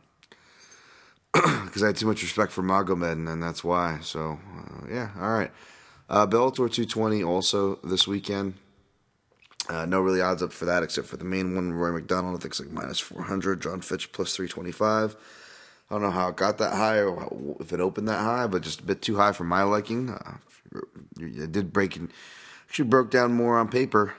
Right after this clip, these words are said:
uh, for Bellator this weekend than in, uh, U F C on M M A Junkie, but, uh, I broke that down, the main card there, the grappling versus grinding, controlling the exchanges.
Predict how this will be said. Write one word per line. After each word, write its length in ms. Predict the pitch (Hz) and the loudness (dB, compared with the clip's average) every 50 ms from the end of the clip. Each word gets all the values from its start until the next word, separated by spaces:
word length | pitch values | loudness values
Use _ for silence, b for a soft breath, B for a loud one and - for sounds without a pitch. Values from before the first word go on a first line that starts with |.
| - | -6
uh, 320 | - 98 107 104 104 101 98 | -2 2 4 4 4 4 2
for 120 | - - | 0 0
Bellator 460 | 98 95 110 127 151 147 - 113 101 | 2 4 4 4 4 2 2 2 2
this 160 | 90 87 - - | 2 0 0 -2
weekend 300 | 90 80 - 92 92 92 | -4 -4 -2 -2 0 0
than 100 | 92 92 | 0 0
in, 400 | 92 92 92 92 92 92 - - - | 0 0 0 0 0 -2 -4 -4 -6
uh, 320 | 92 90 87 90 90 92 | -6 -6 -4 -4 -2 -2
U 260 | 90 95 95 104 104 | -2 0 0 2 2
F 60 | 101 101 | 2 2
C 180 | - 123 127 | 2 0 0
on 80 | 120 107 | 2 2
M 100 | 95 92 | 2 2
M 120 | 90 85 | 2 2
A 80 | 85 85 | 0 -2
Junkie, 460 | 78 82 90 87 85 - 90 85 85 | -2 -2 -2 -2 -2 -4 -6 -8 -6
but, 200 | 85 90 87 82 | -6 -4 -4 -2
uh, 280 | 85 85 82 82 80 - | -2 -2 -4 -4 -6 -6
I 60 | - 87 | -8 -6
broke 320 | 78 90 92 95 87 - | -2 0 0 0 0 0
that 240 | 95 92 90 82 - | 0 0 0 2 0
down, 240 | 95 92 90 92 92 | 2 2 2 2 0
the 60 | 87 | 0
main 200 | 90 87 87 85 | 0 0 -2 -2
card 280 | - - 87 87 82 | -2 0 0 0 0
there, 200 | 87 87 87 90 | 2 2 2 0
the 80 | 82 80 | 0 -2
grappling 540 | - - 87 87 87 - - 85 85 85 76 | -4 0 0 0 0 0 -4 -6 -6 -6 -4
versus 200 | 73 82 80 - | -6 -6 -6 -6
grinding, 440 | - 87 90 92 95 95 95 90 85 | -6 -4 -2 -2 0 0 -2 -4 -6
controlling 560 | - - - - - 90 87 87 87 85 78 | -8 -14 -12 -8 -4 -2 -2 -2 -2 -2 -4
the 80 | 62 | -6
exchanges. 800 | - - - - - - 90 95 95 90 87 92 87 - - - | -8 -10 -10 -10 -6 -4 -2 -2 0 0 0 0 0 0 -2 -4